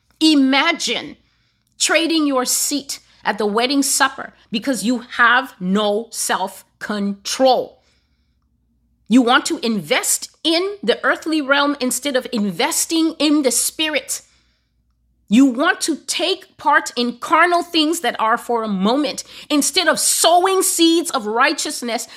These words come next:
that will become jewels in the crown that you will one day have the gift, the privilege, the pleasure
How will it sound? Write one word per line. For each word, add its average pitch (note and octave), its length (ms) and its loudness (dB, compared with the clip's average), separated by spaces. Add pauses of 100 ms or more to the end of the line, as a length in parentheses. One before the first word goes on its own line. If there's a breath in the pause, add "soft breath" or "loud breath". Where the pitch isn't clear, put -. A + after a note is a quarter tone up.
(100)
that A3+ 280 0
will B3 140 0
become B3 440 0
jewels D4+ 520 -2
in A#3+ 180 -2
the G#3+ 80 -8
crown G3 440 -4 (160 loud breath)
that G#3+ 140 -2
you A3+ 100 -2
will G#3 200 0
one A3+ 240 -2
day A3+ 160 0
have G3 320 -2 (160 soft breath)
the G3 120 4
gift, F3 540 -2 (100)
the A#3 160 2
privilege, B3 1120 -6
the F#3 160 0
pleasure C#4 720 -2